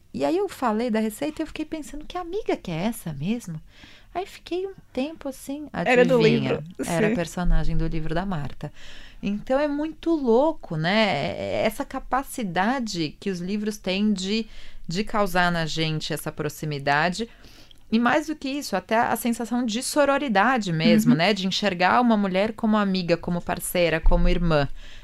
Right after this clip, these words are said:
Speaker 1: Então eu acho que isso é super, super bonito.
Speaker 2: E de aprendermos a ter mais empatia com as escolhas das outras mulheres, que ap-,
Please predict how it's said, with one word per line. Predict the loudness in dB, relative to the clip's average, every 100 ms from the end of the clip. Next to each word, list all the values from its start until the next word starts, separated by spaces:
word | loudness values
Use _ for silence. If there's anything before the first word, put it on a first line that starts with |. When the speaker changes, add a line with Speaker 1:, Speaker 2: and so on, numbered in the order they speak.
| -10
Speaker 1:
Então | -8 -2 0
eu | 2
acho | 2 0
que | -6
isso | -8 -4
é | -4
super, | -6 -14 -4 -4 0 0 0
super | -8 -4 -2
bonito. | 0 0 2 0 -4 -14 -12 2
Speaker 2:
E | 6
de | 6
aprendermos | 4 0 -2 -2 -4
a | -4
ter | -2
mais | -2 0
empatia | 0 0 -2 -2 0 0 -2
com | -4
as | -4
escolhas | -2 0 0 0
das | -2
outras | -4 -6 -4
mulheres, | -2 -2 -4 -4 -8
que | -6 0 0
ap-, | 0 -6